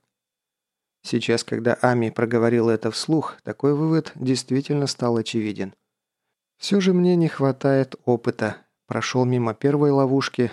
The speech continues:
но со всего размаху влетел во вторую. Ладно, буду учиться и становиться лучше – не только на поприще боевых психиков.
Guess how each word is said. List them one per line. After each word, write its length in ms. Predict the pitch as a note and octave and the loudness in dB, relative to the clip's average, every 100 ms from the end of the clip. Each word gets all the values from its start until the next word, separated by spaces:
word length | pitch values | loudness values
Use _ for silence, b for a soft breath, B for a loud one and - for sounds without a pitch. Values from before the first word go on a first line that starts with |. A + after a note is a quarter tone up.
| - | -2
но 260 | A#2 D#3+ | 0 0
со 140 | E3 D#3 | 0 -2
всего 340 | - C#3+ D#3+ | 0 2 2
размаху 540 | D#3 B2 C3 C#3+ C#3+ | 2 2 2 0 2
влетел 500 | C3+ A#2+ A#2 - A#2 | 2 2 0 0 0
во 140 | A2 A2 | 0 -4
вторую. 540 | - A2+ A2 G2+ F#2+ - _ _ _ _ | -2 -2 -2 -6 -8 -14 _ _ _ _
Ладно, 520 | F#2+ G2 A2+ C3 C#3 A#2+ | -8 -2 -2 0 -2 -2
буду 360 | A#2+ G#2+ D3+ D#3+ | -4 -2 0 0
учиться 640 | C#3 E3 F3 - E3 C3 | 0 -2 -4 -2 -2 0
и 100 | - | 2
становиться 640 | A#2+ - G#2+ G#2 B2+ - A2+ | 0 -2 -6 -4 -4 -2 0
лучше – 460 | A#2+ C#3+ - A2 - _ _ - | 2 2 0 -4 -6 _ _ -2
не 140 | D#3+ | -2
только 360 | D#3 E3+ D#3 B2 | 2 0 2 0
на 120 | A#2 | 0
поприще 560 | - A#2+ A2+ A2 - A2 | 0 -2 -2 -6 -4 -4
боевых 500 | A2+ A#2 A2+ G2+ - | 0 2 0 -2 -6
психиков. 680 | - C3 - A2+ A2 - | -6 -4 -4 -10 -10 -16